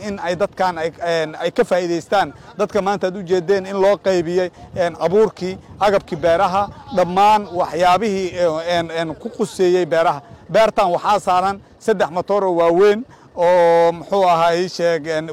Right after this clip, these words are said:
webiga saaran. Een, sidaad u jeedaan, een, beebabkaas ayaa biyaha keenayo. Dadkan lagama rabo wax, een, muxuu ahaay, shidaal ah, matoor lagama rabo. Waxaa keliya laga rabaa inay wax soo saartaan bis ah.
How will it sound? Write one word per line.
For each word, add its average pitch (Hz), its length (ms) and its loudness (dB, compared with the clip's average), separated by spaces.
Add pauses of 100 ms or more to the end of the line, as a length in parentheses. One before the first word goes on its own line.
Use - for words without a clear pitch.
webiga 185 300 2
saaran. 175 440 0 (280)
Een, 175 580 2 (180)
sidaad 208 300 0
u 226 100 -4
jeedaan, 185 540 2 (260)
een, 180 260 -2
beebabkaas 185 540 2
ayaa 170 180 0
biyaha 185 340 0
keenayo. 190 540 2 (300)
Dadkan 185 480 0
lagama 180 300 2
rabo 170 280 0
wax, 196 140 2 (180)
een, 165 440 -2
muxuu 175 260 -4
ahaay, 165 160 2
shidaal 185 380 0
ah, 185 120 0 (360)
matoor 202 420 0
lagama 185 340 0
rabo. 190 280 0 (240)
Waxaa 202 480 2 (100)
keliya 247 360 4
laga 202 180 0
rabaa 196 220 2
inay 190 120 -2
wax 190 160 -2
soo 196 120 -4
saartaan 165 380 -4
bis 160 180 -10
ah. 120 80 -14